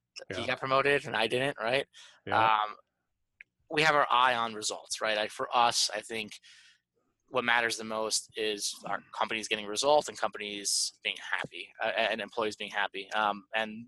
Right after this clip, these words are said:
Speaker 1: knowing that you can't, nothing's gonna be perfect, right? But I think just that kinda drive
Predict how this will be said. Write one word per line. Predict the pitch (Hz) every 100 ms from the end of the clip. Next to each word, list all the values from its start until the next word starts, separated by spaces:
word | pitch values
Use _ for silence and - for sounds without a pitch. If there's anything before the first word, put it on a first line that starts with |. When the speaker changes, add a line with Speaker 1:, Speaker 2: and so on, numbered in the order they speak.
| 143
Speaker 1:
knowing | 131 120 113
that | 104 -
you | -
can't, | - 120 - - - - - - _ -
nothing's | 143 139 123
gonna | 120
be | -
perfect, | 139 131 - 139 113
right? | 117 127
But | 107
I | 107
think | 113 107
just | - -
that | 101 -
kinda | - 110 104
drive | - 101 101 98 95